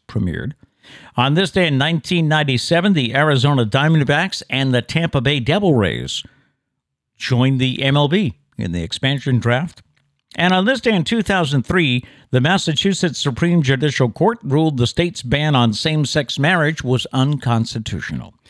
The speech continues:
Celebrity birthdays, uh, Linda Evans is seventy-nine today. Kevin Nealon from Saturday Night Live, sixty-eight. Former N F L quarterback Warren Moon is sixty-five.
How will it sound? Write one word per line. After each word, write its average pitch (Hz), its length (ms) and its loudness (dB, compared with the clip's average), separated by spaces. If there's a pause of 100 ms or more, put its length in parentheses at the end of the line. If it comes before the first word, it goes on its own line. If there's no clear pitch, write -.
(340)
Celebrity 156 460 2
birthdays, 131 720 2 (100)
uh, 120 200 4
Linda 143 340 2
Evans 156 420 0
is 120 220 -6
seventy-nine 127 640 0
today. 90 500 -2
Kevin 147 360 2
Nealon 170 420 2
from 131 220 0
Saturday 127 400 0
Night 120 240 2
Live, 135 340 0
sixty-eight. 131 760 -2 (480)
Former 139 420 2
N 160 200 0
F 147 160 0
L 151 200 2
quarterback 139 460 0
Warren 123 380 2
Moon 147 320 4
is 117 140 2
sixty-five. 120 960 -2